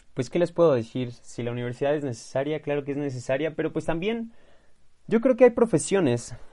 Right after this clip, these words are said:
en las que es más necesaria que en otras, ¿no? Eh, en esto del emprendimiento, pues, por algo eres emprendedor, pues,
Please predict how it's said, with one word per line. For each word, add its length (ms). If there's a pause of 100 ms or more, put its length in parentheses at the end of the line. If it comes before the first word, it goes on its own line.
(100)
en 140
las 200
que 520
es 140
más 200
necesaria 1000 (760)
que 100
en 140
otras, 420
¿no? 260 (540)
Eh, 400
en 60
esto 240
del 120
emprendimiento, 680
pues, 360 (120)
por 160
algo 240
eres 180
emprendedor, 560
pues, 320